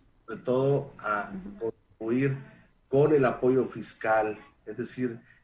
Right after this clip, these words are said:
Speaker 1: con los incentivos fiscales que requiera un inversionista para establecerse en San Luis, porque San Luis tiene todo para
Speaker 2: Ujú.
Speaker 1: ser atractivo, porque
Speaker 2: Sí.
Speaker 1: tenemos más atractivos hoy en día que Mexicali.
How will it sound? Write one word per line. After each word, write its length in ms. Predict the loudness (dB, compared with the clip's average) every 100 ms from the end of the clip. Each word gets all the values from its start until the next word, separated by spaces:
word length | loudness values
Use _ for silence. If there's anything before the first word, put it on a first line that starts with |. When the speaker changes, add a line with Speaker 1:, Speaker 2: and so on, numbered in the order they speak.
| _ 2
Speaker 1:
con 240 | 4 4
los 220 | 2 0
incentivos 840 | -2 -2 -2 -2 -2 -2 0 0 -2
fiscales 760 | -8 -4 0 0 0 -4 -10 _ _ -8
que 100 | -6
requiera 720 | -6 -8 0 2 2 0 -4 -20 _ _
un 240 | 0 4 4
inversionista 960 | 2 -2 -4 -6 -6 -6 -6 -6 -4
para 220 | 0 0
establecerse 880 | 0 -2 -2 -2 0 -2 -2 -4 -4
en 140 | -4 -8
San 240 | -8 -6
Luis, 360 | -4 -4 -6 -12 -20 -18 -8
porque 260 | -4 -2
San 200 | 0 2
Luis 220 | 2 0 0
tiene 220 | 0 0
todo 480 | 0 2 2 0 -4 -20 _ _ _
para 180 | -2 0
Speaker 2:
Ujú. 80 | 0
Speaker 1:
ser 100 | 0
atractivo, 760 | -2 -6 -10 -12 -18 -12 -12 -8
porque 460 | -10 -2 0 0 -4 -14
Speaker 2:
Sí. 100 | 0
Speaker 1:
tenemos 360 | 4 6 6 6 4
más 220 | -6 -2
atractivos 760 | -2 0 -2 0 0 2 2 2
hoy 140 | 2
en 140 | 2 2
día 140 | -2
que 160 | -2 -8
Mexicali. 720 | -10 -12 -6 -2 0 -2 -6